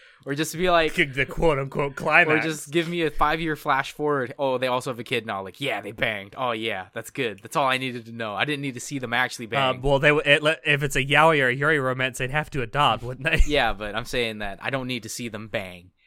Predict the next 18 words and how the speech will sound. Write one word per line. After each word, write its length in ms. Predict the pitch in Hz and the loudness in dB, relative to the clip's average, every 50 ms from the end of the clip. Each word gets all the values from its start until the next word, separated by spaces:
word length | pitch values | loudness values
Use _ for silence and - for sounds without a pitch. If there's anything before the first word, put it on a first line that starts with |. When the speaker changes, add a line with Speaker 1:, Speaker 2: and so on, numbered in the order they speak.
| _ _ _ | _ _ _
Speaker 1:
That 160 | - 127 127 | -6 -6 -4
shouldn't 220 | - - 156 139 123 | -2 -4 -4 -4 -4
be 120 | 131 127 | -4 -4
a 40 | 120 | -4
main 320 | 110 110 117 120 120 120 | -2 -2 -2 -2 -2 -4
selling 320 | 113 - 120 110 113 110 104 | -4 -6 -6 -6 -6 -8 -10
point 240 | - 123 113 110 - | -10 -10 -10 -10 -10
of 160 | - 117 113 113 | -12 -12 -12 -10
your 100 | 117 110 | -12 -12
fucking 440 | - - 139 120 - - 117 110 | -8 -6 -6 -6 -6 -8 -12 -10
manga. 500 | 107 98 95 95 101 101 85 - 98 98 _ _ _ _ _ _ _ _ - - 123 139 | -8 -8 -8 -8 -8 -12 -14 -18 -18 -20 _ _ _ _ _ _ _ _ -20 -20 -12 -6
That 200 | 131 139 120 117 | -4 -4 -4 -4
you 80 | 123 123 | -4 -4
get 160 | 135 139 - | -4 -6 -6
to 80 | 131 | -6
see 200 | - - - 131 | -10 -10 -10 -10
people 280 | 113 - 113 - - 110 | -12 -12 -12 -12 -12 -14
bang. 500 | 98 95 113 104 98 95 92 90 92 | -10 -8 -8 -8 -8 -8 -12 -16 -18